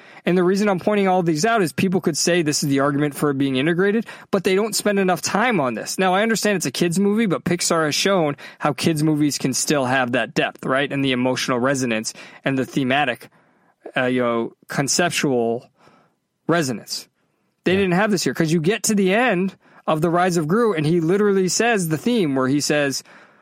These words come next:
Speaker 1: you know, "I've learned that you don't always have to go it alone. You just have to find your tribe." Which, those are, by the way, that's a package deal if I've ever seen one, William.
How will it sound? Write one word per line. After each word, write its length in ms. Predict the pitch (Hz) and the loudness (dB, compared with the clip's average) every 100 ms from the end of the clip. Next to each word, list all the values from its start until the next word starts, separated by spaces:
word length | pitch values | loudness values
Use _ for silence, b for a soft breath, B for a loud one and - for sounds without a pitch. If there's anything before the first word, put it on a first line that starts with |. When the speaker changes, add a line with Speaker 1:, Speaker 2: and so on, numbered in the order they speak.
| b b b _ _ _ - | b b b _ _ _ -2
Speaker 1:
you 80 | 151 | 0
know, 100 | 143 | 2
"I've 180 | 156 | 2
learned 380 | 151 160 160 170 | 2 2 2 2
that 200 | 147 143 | 2 0
you 140 | 151 147 | 0 0
don't 240 | 147 151 | 2 2
always 300 | 151 151 147 | 2 2 2
have 160 | 156 156 | 0 0
to 80 | |
go 240 | 143 143 147 | 0 2 2
it 60 | |
alone. 420 | 143 127 127 151 160 | 2 2 2 0 0
You 100 | 139 | 0
just 220 | 139 - | 0 0
have 140 | 135 | 0
to 80 | 143 | -2
find 280 | - 135 139 | 0 0 0
your 140 | 135 | -2
tribe." 480 | 131 156 143 90 - - _ b b b b b b b | 0 0 0 -2 -8 -16 _ b b b b b b b
Which, 340 | 175 180 - - b b b b b _ - | -2 -2 -4 -10 b b b b b _ 0
those 220 | 311 294 | 2 2
are, 140 | 170 - - - | -2 -6 -20 -16
by 320 | 285 175 175 | -2 2 2
the 80 | 160 | 2
way, 100 | 160 | 2
that's 160 | 208 | 0
a 60 | 165 | 0
package 400 | 180 185 170 139 | 0 2 0 0
deal 200 | 156 156 | 0 2
if 100 | 139 | 0
I've 120 | 143 | 0
ever 200 | 143 127 | 0 0
seen 280 | - 175 151 | 0 2 2
one, 200 | 127 110 | 0 0
William. 340 | 107 101 107 | -2 -2 -8